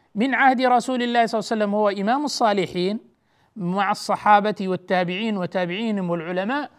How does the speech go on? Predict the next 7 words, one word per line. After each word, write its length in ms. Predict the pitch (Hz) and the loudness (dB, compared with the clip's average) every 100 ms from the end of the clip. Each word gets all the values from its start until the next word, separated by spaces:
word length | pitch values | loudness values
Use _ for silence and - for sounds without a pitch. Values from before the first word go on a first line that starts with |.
| _ _ | _ _
ورأى 520 | - 202 277 269 269 - _ _ _ _ - - | 2 4 6 4 0 -2 _ _ _ _ -10 -2
كيف 280 | 247 214 | 0 4
نقل 520 | 233 226 226 233 302 240 | 4 4 0 -2 0 2
عنهم 460 | 208 233 202 208 190 | 2 0 -2 -4 -4
أن 180 | 196 196 | -4 -4
كثيرا 440 | - 196 277 302 | -6 -8 -2 -2
منهم 420 | 302 262 240 269 | 0 0 0 -2